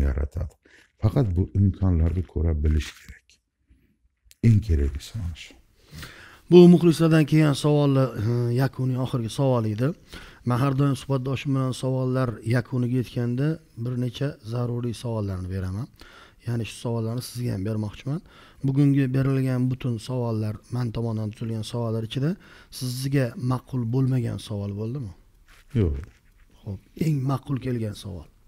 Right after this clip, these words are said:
Speaker 1: Hammasi yo'q, to'g'risi.
Speaker 2: Bugungi kunga qadar siz bilan uchrashuv belgilaganimizdan beri mana shu boshlovchi menga mana bu mavzuda yoki mana bu savolni bersa edi deb xayolingizdan o'tkazgandingizmi? Bermagan savol bo'ldimi?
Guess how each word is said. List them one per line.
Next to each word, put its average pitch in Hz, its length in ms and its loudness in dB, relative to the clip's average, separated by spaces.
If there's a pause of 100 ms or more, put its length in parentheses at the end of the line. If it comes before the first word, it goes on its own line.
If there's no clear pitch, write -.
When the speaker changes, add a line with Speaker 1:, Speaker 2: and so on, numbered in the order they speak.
(160)
Speaker 1:
Hammasi 95 360 2
yo'q, 80 120 -8 (200)
to'g'risi. - 320 -12 (300)
Speaker 2:
Bugungi 156 640 6 (100)
kunga 160 260 4 (100)
qadar 151 260 4 (100)
siz 135 180 -6
bilan 127 200 0 (100)
uchrashuv 120 440 -6
belgilaganimizdan 123 720 -2 (100)
beri 110 220 -2
mana 123 200 -4
shu 180 60 -6 (100)
boshlovchi 147 440 -4
menga 139 240 2
mana 135 220 0
bu 143 60 -2 (120)
mavzuda 123 380 -2
yoki 117 200 -6
mana 123 200 -2
bu 123 120 -8
savolni 113 300 -4 (100)
bersa 117 260 -4 (120)
edi 110 140 -2 (440)
deb 113 160 0
xayolingizdan 120 440 -2
o'tkazgandingizmi? 120 600 -4 (140)
Bermagan 117 440 -2
savol 104 280 -6
bo'ldimi? 117 280 -8